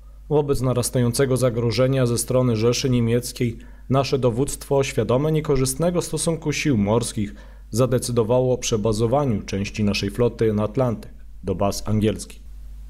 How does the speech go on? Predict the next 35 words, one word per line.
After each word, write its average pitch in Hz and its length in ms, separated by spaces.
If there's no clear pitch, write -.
Nasza 131 260
flota 156 320
była 143 180
tworzona 143 480
do 135 120
walki 139 300
z 127 80
Rosją. 98 580
Niestety 113 460
nie 113 120
była 113 180
w 110 60
stanie 120 400
podjąć 123 420
samotnej 120 460
walki 117 400
z - 80
potężną 117 580
w - 60
tamtym 117 340
czasie 120 300
Rzeszą 120 240
Niemiecką. 117 560
Sama 135 340
Wielka 123 260
Brytania 127 540
nie 127 160
była 117 160
w - 60
stanie 135 380
nam 98 160
pomóc 110 380
w - 60
tym 95 200
rejonie. 101 420